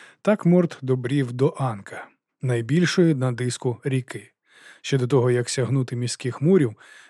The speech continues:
води Анка були повільними і важкими від зібраного з рівнин мулу. А коли ті води допливали затінків, ходити по їх поверхні зумів би навіть агностик.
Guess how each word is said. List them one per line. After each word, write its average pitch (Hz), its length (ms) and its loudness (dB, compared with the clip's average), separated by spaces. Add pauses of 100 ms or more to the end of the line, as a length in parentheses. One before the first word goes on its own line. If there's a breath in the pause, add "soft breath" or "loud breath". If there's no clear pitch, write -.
води 147 380 4
Анка 165 460 0
були 139 320 2
повільними 147 720 2
і 123 40 0
важкими 139 560 0
від 131 220 -2 (280 loud breath)
зібраного 139 680 2
з 117 120 -2
рівнин 131 420 0
мулу. 120 400 0 (340 loud breath)
А 120 120 -4
коли 147 320 4
ті 147 200 -4
води 131 320 0
допливали 120 640 -2
затінків, 156 600 -2 (260 loud breath)
ходити 160 400 2
по 156 140 2
їх 156 160 2
поверхні 143 560 0
зумів 127 340 -2
би 131 100 -2
навіть 127 400 -2
агностик. 123 800 -4